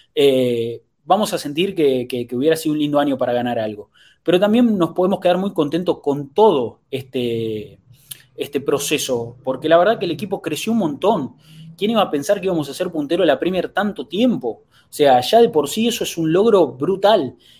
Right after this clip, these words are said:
Y el objetivo principal de este año era volver a Champions,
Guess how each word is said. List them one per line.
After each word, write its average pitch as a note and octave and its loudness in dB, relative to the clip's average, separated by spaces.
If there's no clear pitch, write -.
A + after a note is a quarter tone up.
Y D#3 -4
el D#3 2
objetivo F3+ 0
principal D#3+ 0
de D#3+ 0
este E3+ -4
año F3+ -4
era G#3 6
volver D#3+ 2
a D#3 0
Champions, C3 -6